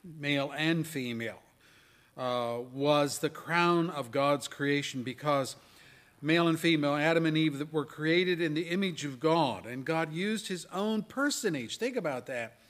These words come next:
as the mold from which to cast human beings. Unlike other forms of life, mankind has a soul that can and should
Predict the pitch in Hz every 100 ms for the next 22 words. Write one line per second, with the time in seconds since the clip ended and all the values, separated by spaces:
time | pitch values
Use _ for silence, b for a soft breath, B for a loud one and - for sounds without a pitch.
0 | b 165 156 156 151 156 226 214 143 120
1 | 160 143 156 160 - 131 139 - B B
2 | - 170 160 156 - 147 139 120 113 117
3 | 110 87 - - - _ b b b b
4 | b b b 170 165 160 156 151 170 165
5 | 160 151 127 123 127 135 165 131 143 147
6 | 147 147 147 160 151 160 185 190 - 208
7 | 226 233 170 131 131 139 - 170 190 214
8 | 214 190 - 233 262 165